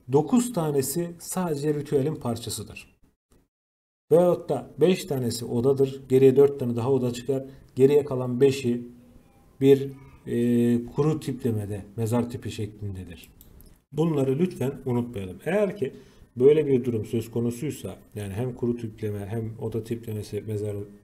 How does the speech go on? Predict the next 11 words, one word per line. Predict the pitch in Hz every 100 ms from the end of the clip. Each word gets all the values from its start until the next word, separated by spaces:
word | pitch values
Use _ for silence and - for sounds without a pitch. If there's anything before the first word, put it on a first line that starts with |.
| -
e, | 101 98
olacak | 104 113 107 113
şekilde | - 104 98 98
bir | 101 101
durum | 104 -
söz | 120 -
konusuysa, | 110 104 110 95 - 123 - - _ - -
burada | 147 165 127 123 - - - - _ _
yapılan | 123 127 135 127
işaretlemeler | 131 135 123 117 - 117 110 110
arasında | 113 113 101 - 110 110 123